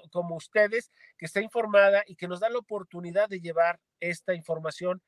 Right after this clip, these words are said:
a más y a más personas, porque alguien de ustedes podrá estar pasando por una etapa de estas, de enfermedad rara, y hay que recordar que en algún momento de nuestra vida todos somos pacientes,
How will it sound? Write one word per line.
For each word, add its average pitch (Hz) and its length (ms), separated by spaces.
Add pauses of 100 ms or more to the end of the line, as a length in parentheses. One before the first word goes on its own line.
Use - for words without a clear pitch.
(220)
a 139 100
más 175 320
y 170 40
a 160 60
más 156 180
personas, 147 460
porque 151 300
alguien 208 300
de 214 100
ustedes 180 520 (440)
podrá 156 240
estar 185 260
pasando 185 400
por 147 200
una 156 120
etapa - 400
de 165 180
estas, - 440 (400)
de 127 80
enfermedad 139 500
rara, 165 340 (640)
y 180 120
hay 190 120
que 226 160
recordar 185 720 (160)
que 160 120
en 160 120
algún 190 380
momento 208 640
de 170 100
nuestra 196 400
vida 185 340 (540)
todos 226 480
somos 196 560
pacientes, 143 880